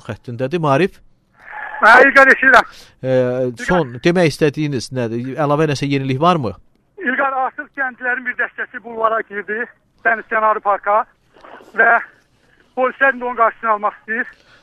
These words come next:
Speaker 1: Həmin
Speaker 2: Artıq
Speaker 1: ərazidə polislər var idi, yoxsa polislər
Speaker 2: bir neçə
Speaker 1: onlarla
Speaker 2: nəfər
Speaker 1: ora getmişdilər?
Speaker 2: Yox, bir neçə nəfər.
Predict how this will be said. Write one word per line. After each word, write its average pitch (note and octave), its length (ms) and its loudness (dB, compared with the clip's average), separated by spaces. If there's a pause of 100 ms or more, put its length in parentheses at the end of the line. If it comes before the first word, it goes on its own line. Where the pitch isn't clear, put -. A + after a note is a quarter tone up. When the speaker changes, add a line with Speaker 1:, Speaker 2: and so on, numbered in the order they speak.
Speaker 1:
Həmin F#3 240 0
Speaker 2:
Artıq F#3 80 6
Speaker 1:
ərazidə F3 400 4
polislər E3 480 0
var F3 180 2
idi, F#3+ 220 -4
yoxsa F#3 240 0
polislər F#3 380 2
Speaker 2:
bir - 20 6
neçə F3+ 80 2
Speaker 1:
onlarla F#3 240 6
Speaker 2:
nəfər C3 160 2
Speaker 1:
ora B2 160 2
getmişdilər? G#2+ 540 -4
Speaker 2:
Yox, - 180 0
bir D4+ 160 -2
neçə C#4 220 -2
nəfər. A#3+ 160 -2